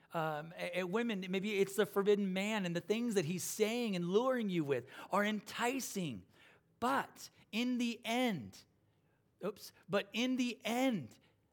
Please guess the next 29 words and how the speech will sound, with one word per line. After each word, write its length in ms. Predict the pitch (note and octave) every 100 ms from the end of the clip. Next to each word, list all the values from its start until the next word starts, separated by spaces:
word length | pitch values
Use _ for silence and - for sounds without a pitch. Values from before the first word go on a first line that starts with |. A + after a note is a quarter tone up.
| _
that 160 | A3+ A3
this 180 | C4 C#4
is 100 | C4+
the 100 | B3
whole 220 | B3+ A#3+
point 340 | - A#3 B3+
of 120 | G#3+ -
Proverbs 480 | A3 C4 C4+ F#3+
right 200 | G3 F#3+
here, 180 | F3 F#3+
<laughs> 140 | F3+ D#3
right? 180 | C4 - - -
You 100 | G3
know, 160 | A3+ G#3+ -
it, 240 | F#3+ G3+ F#3+
that, 140 | A3+
that 160 | G3+ F#3
we 160 | B3 -
consider 520 | B3+ G#3 - C4 B3
the 220 | G#3+ G#3+
end. 240 | B3 B3+
Where 320 | F#3+ G3+ B3+ C#4
is 100 | A#3
this 160 | B3+
relationship 520 | A#3+ B3 A#3 G3 A#3+ F#3
going 200 | A#3+ A3+
to 120 | A#3+
end 240 | - A3+ G#3+ -
up? 380 | B3 A#3 -